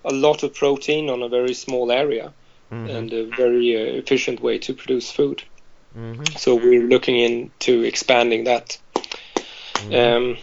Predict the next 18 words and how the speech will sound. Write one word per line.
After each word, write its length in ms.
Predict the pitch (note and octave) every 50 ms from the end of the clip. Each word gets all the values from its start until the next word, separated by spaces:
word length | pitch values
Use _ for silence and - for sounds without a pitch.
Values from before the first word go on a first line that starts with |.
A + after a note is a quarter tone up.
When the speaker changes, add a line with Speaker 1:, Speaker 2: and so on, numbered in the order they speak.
| - - - - - -
Speaker 1:
I 40 | D#3+
was 100 | D#3+ D#3
gonna 160 | - F3 G3
say 220 | F#3 - F#3+ F3 D#3+
something 340 | - F3 D#3 D3 D#3+ D3+
also 200 | D3 D3 D3 E3
about, 340 | C#3+ D3 C#3+ C#3 C3 - -
uh, 60 | C3+ A#2+ - - D#3+ D#3+ - - D#3 D3 - - - - - - - - - _ _ -
fertilizing 1080 | - - - D3+ D3+ D3 - E3+ E3 E3 E3+ E3 D#3 - E3+ E3+ E3+ E3+ E3+ E3 D#3 D3+ - - - - - -
vegan 640 | - C#3 C3 B2+ B2+ C#3 C#3+ C#3+ C#3+ C#3+ D3 C#3 C3
farms, 540 | - - D3+ D#3 F3 G3 G#3 G3 - - - - - - - - -
and 120 | C#3+ C3+
I 60 | C3+
think 240 | C3 - C#3 B2+ A#2+
the 320 | B2 B2 C3+ C#3 D3 D#3+ D#3+
most 400 | D#3 D#3 D#3+ D#3+ D#3 D#3 - E3
interesting 580 | D3+ C#3+ - D#3+ D3 - - D#3 D3 C#3+ C#3+
technique, 540 | - - C#3+ - C#3+ D3+ D#3+ E3 E3 -